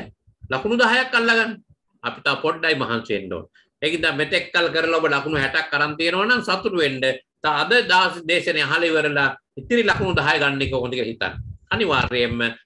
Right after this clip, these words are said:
ඔබට ලකුණු දහයක් නම් යන්න පුළුවන්කම තියෙනවා. ලකුණු හැත්තෑවකට ආපු දාට පස්සේ හිතන්න දැන් මම හැත්තෑවක ඉන්නවා. හැත්තෑපහක් කරගන්නේ කොහොමද? තව ලකුණු පහකට යන්නේ කොහොමද?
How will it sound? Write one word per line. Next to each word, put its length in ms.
ඔබට 240
ලකුණු 300
දහයක් 320
නම් 240
යන්න 320
පුළුවන්කම 480
තියෙනවා. 240
ලකුණු 260
හැත්තෑවකට 540
ආපු 220
දාට 300
පස්සේ 360
හිතන්න 320
දැන් 240
මම 180
හැත්තෑවක 640
ඉන්නවා. 380
හැත්තෑපහක් 680
කරගන්නේ 420
කොහොමද? 300
තව 180
ලකුණු 300
පහකට 340
යන්නේ 280
කොහොමද? 260